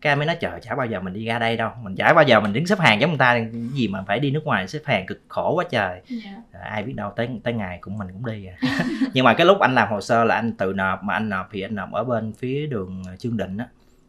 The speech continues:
Speaker 1: Sau này
Speaker 2: À.
Speaker 1: nó dời về đường Trương Định á.
Speaker 2: Dạ.
Speaker 1: Nó có một cái tòa nhà cao cao ở đường Trương Định với địa-, đường, à, Nguyễn Thị Minh Khai á.
Speaker 2: À.
Speaker 1: Đó, thì anh nộp bên đó.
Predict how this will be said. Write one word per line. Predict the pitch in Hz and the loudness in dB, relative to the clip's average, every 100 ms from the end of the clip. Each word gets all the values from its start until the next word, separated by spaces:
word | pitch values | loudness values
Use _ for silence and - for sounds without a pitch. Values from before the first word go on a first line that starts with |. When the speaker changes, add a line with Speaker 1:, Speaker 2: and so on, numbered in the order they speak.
| - | 2
Speaker 1:
Sau | 127 | 6
này | 117 | 6
Speaker 2:
À. | |
Speaker 1:
nó | 110 139 | 6 6
dời | 107 98 | 4 4
về | |
đường | 98 98 92 | -2 -4 -4
Trương | 131 | -2
Định | 110 92 | 0 -2
á. | 117 135 | -4 -8
Speaker 2:
Dạ. | 226 | -4
Speaker 1:
Nó | 131 | 0
có | 151 | 0
một | |
cái | - - | 0 2
tòa | 107 | 2
nhà | 101 95 95 | 2 -2 0
cao | 117 | 0
cao | 120 113 | 2 2
ở | |
đường | 123 101 | 0 -2
Trương | 113 107 | -2 -4
Định | 95 | -2
với | 117 | -2
địa-, | 120 98 | -2 -2
đường, | 104 101 92 95 | -4 -6 -6 -6
à, | 95 92 92 _ _ _ | -4 -6 -8 _ _ _
Nguyễn | 95 | -4
Thị | 113 | -2
Minh | 107 | 0
Khai | 110 113 110 | 2 2 2
á. | 135 - - | -2 -6 -14
Speaker 2:
À. | 202 - _ _ | -16 -16 _ _
Speaker 1:
Đó, | 101 | -4
thì | 123 | -2
anh | 104 | -2
nộp | 95 101 | -4 -6
bên | 101 | -4
đó. | 107 127 | -4 -4